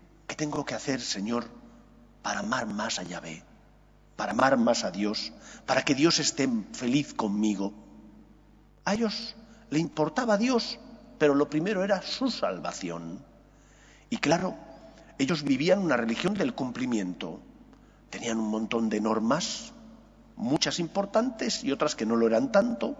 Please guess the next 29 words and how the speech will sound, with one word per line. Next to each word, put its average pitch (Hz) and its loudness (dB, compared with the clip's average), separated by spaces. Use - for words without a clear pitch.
Y - -2
Jesús 240 2
se 180 0
enfrenta 196 0
a 190 6
ellos 214 -2
haciéndoles 208 2
ver 220 4
que 139 2
la 131 6
verdadera 139 4
religión 233 0
es 160 0
la 185 -2
que 113 -6
busca 185 2
tener 135 0
con 254 0
Dios 226 4
una 160 0
relación 220 0
donde 151 6
uno 226 4
le 175 4
abra 143 4
el 123 0
corazón 120 2
de 117 0
Dios, 190 -2